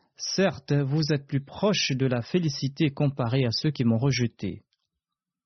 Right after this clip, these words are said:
C'est-à-dire, nous sommes plus proches de la félicité que ceux qui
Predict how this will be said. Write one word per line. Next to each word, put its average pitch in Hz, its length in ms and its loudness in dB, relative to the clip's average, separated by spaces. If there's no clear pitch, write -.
C'est-à-dire, 139 560 2
nous 127 100 4
sommes 123 240 -2
plus 139 140 0
proches 180 480 0
de 135 160 0
la 131 120 2
félicité 156 880 0
que - 220 -2
ceux 143 460 0
qui 147 500 0